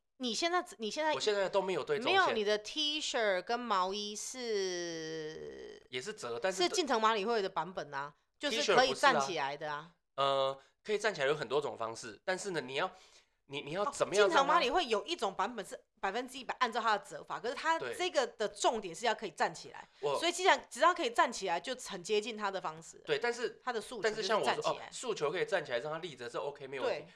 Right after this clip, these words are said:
Speaker 2: 但是我所说的很多折法是，有的是要对中线，比如说左右往中间折或干嘛，然后我一直都对不了中线，我不知道为什么。
Speaker 1: 我以前都叫你帮你折，你现在改哦。
Speaker 2: 呃，对啊，我现在不是，
Speaker 1: 那我现在
Speaker 2: 不是对中线。
Speaker 1: 洗完衣服，我不知道怎么帮你折，
Speaker 2: 没关系，那我自己弄。
Speaker 1: 你自己折。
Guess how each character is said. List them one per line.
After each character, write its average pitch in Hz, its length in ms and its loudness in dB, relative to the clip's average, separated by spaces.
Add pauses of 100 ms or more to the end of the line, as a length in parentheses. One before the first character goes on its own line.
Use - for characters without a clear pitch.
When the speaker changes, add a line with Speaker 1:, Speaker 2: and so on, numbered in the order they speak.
(120)
Speaker 2:
但 220 120 -2
是 220 120 -2
我 131 200 -2
所 110 200 -10
说 160 160 -4
的 139 180 0 (100)
很 127 80 -8
多 170 160 -4
折 135 240 -6
法 117 160 -6
是， 113 140 -14
有 131 140 -2
的 123 100 -4
是 156 80 -6
要 165 80 -2
对 165 180 -6
中 131 260 -6
线， 127 220 -6 (260)
比 - 100 -6
如 147 100 2
说 202 100 2
左 123 300 -8
右 180 140 -2
往 110 180 -2
中 147 180 -4
间 151 220 -6
折 113 220 -10
或 131 80 -4
干 131 160 -8
嘛， 107 100 -16 (220)
然 160 120 0
后 208 60 6
我 156 180 0
一 208 100 -8
直 160 120 -12
都 175 80 -4
对 175 160 -4
不 139 120 -4
了 117 120 -2
中 120 220 -6
线， 120 180 -6
我 104 80 -12
不 120 80 -8
知 123 60 -6
道 127 80 0
为 120 100 -4
什 - 60 -12
么。 120 100 -20
Speaker 1:
我 311 160 -4
以 294 40 -4
前 202 120 -4
都 214 60 -4
叫 240 100 -2
你 208 60 -2
帮 208 140 -6
你 185 100 -10
折， 143 140 -18
你 156 80 -18
现 220 140 -8
在 - 60 -12
改 - 200 -12
哦。 - 40 -18 (420)
Speaker 2:
呃， 120 380 -4
对 131 120 -2
啊， 120 80 0
我 113 80 -4
现 160 120 0
在 - 20 0
不 160 60 -10
是， 269 40 -2
Speaker 1:
那 285 100 4
我 190 140 -2
现 147 80 -6
在 240 140 2
Speaker 2:
不 - 40 0
是 139 60 0
对 - 40 -6
中 120 160 -6
线。 117 220 -10
Speaker 1:
洗 202 200 -6
完 214 140 0
衣 247 120 -6
服， 190 160 -10
我 165 60 -12
不 170 80 -16
知 196 40 -4
道 202 80 -2
怎 175 100 -8
么 160 60 -10
帮 127 160 0
你 - 20 -4
折， 135 140 -10
Speaker 2:
没 143 60 -4
关 - 20 -10
系， - 20 -10
那 135 60 -6
我 120 60 -6
自 117 80 -4
己 196 40 -8
弄。 135 60 -6
Speaker 1:
你 120 60 -12
自 - 0 -
己 113 60 -12
折。 117 120 -6